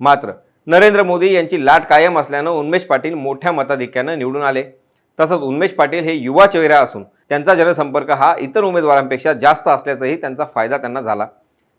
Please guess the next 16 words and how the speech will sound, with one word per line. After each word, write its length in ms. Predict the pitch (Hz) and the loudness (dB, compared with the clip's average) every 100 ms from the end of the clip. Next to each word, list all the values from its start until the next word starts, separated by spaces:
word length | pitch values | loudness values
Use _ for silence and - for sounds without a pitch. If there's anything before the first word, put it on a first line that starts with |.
| _ | _
त्या 100 | 175 | 4
निवडणुकीत 520 | 180 160 156 143 160 151 | 4 2 0 0 -2 -4
भाजपच्या 500 | 120 135 160 - 170 | -6 0 0 2 0
उन्मेष 300 | 143 151 175 | 2 -2 0
पाटील 300 | - 135 135 | -2 0 -2
यांना 220 | 107 95 - _ _ | -4 -8 -16 _ _
तब्बल 220 | 160 156 202 | -2 2 2
सात 300 | 185 202 - | 6 4 6
लाख 160 | 165 185 - | 4 4 2
तेरा 200 | 170 190 | 2 6
हजार 280 | 196 147 180 | 6 6 4
आठशे 380 | - 143 170 233 | 4 0 0 -2
चौऱ्याहत्तर 420 | 202 175 170 202 | 0 2 2 0
मतं 240 | 185 151 | -2 -2
मिळाली 260 | 156 135 127 | 0 0 0
होती, 220 | 123 127 | -2 -8